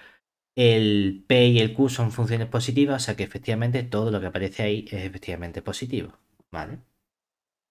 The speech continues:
De hecho, si uno, aquí lo único que hemos hecho ha sido obtener información sobre el lambda en la ecuación. No hemos tenido en cuenta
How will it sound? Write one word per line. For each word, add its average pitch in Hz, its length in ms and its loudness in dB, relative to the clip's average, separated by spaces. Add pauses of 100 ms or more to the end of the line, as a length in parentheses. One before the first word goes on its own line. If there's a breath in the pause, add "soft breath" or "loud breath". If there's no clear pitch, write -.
(140)
De 110 220 4
hecho, - 420 -2
si 101 380 -4
uno, 131 800 -2 (720)
aquí 117 220 -4
lo 127 80 0
único 135 200 2
que 143 80 -2
hemos 135 160 -4
hecho 139 200 -2
ha - 20 -6
sido 139 220 0
obtener 117 260 -4
información 123 800 0 (640)
sobre 120 720 -2 (500)
el 101 260 0
lambda 123 560 0 (120)
en 110 200 2
la 104 80 2
ecuación. 101 600 -4 (160)
No 104 360 -4
hemos 117 220 -2
tenido 120 300 0
en 123 140 0
cuenta 123 580 -2